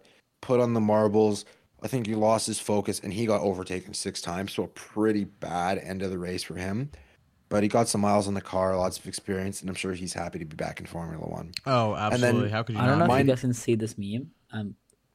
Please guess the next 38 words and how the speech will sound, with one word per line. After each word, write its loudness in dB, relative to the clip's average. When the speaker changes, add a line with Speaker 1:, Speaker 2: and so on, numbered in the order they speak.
Speaker 1:
Monaco's 0
Speaker 3:
yeah. -2
Speaker 1:
next -4
in -6
Mazepin. -8
<laughs> -20
If 2
Speaker 3:
My 4
Speaker 1:
you're 4
Speaker 3:
friend, 2
one 6
of 6
Speaker 1:
not, -
Speaker 3:
my 4
friends. -2
Speaker 1:
you're -2
not 4
watching 2
on -2
YouTube 0
or 2
Twitch, 2
go 6
check 0
us -2
out 2
on -2
Twitch. -6
You'd -6
see -4
that, -2
uh, -2
see -4
that 0
meme -2
in -2
all 6
its 0